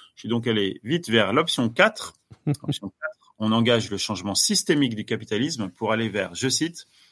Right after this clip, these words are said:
Speaker 1: un mode de développement nouveau avec un tout autre rapport à la propriété des biens de consommation et du logement,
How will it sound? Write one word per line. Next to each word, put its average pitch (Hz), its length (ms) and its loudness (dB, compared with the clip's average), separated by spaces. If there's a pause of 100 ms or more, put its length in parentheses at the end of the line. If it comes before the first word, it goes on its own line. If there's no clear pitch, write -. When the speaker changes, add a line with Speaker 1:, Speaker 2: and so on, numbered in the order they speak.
(240)
Speaker 1:
un 107 80 -2
mode 127 220 2
de 110 80 2
développement 120 480 0
nouveau 147 420 2
avec 110 240 -2
un 101 80 -4
tout 202 340 -2
autre 175 280 2
rapport 127 440 4
à 104 60 0
la 95 80 -2
propriété 123 560 -4
des 92 120 -6
biens 131 220 -2
de 151 60 -6
consommation 117 640 -6
et 147 100 0
du 143 120 2
logement, 117 420 -2